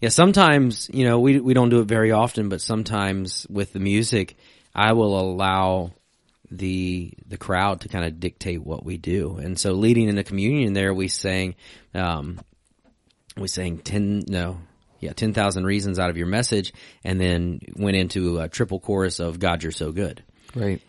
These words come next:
Speaker 1: And they were singing that so well, I just, I just spent a moment in prayer and kinda prepped into communion, but then went back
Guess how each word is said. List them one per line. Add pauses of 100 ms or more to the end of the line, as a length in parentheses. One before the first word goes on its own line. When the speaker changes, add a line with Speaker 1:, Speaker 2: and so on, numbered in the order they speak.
(140)
Speaker 1:
And
they
were
singing
that
so
well, (440)
I
just, (720)
I
just
spent
a
moment
in
prayer
and
kinda
prepped
into
communion,
but
then
went
back